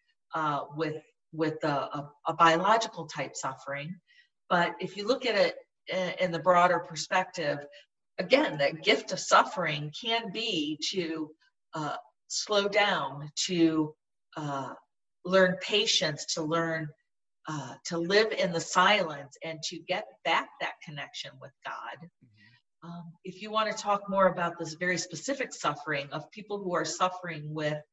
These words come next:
Speaker 1: um, diseases or disorders or whatnot, very often those people do come out of their suffering having learned,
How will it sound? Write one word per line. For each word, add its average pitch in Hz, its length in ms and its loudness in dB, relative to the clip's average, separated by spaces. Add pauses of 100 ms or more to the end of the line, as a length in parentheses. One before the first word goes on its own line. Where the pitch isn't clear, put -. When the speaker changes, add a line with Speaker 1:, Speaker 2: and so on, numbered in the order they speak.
(400)
Speaker 1:
um, 147 380 -4
diseases 160 720 -4
or 147 120 -4
disorders 160 760 2
or 139 80 -6
whatnot, 139 480 -10 (440)
very 226 320 4
often 156 760 4 (140)
those 185 320 2 (100)
people 165 500 -2
do 220 200 -2
come 180 320 -4
out 165 180 2
of 160 80 -4
their 143 140 -2
suffering 165 540 0
having 175 420 -4
learned, 160 500 -2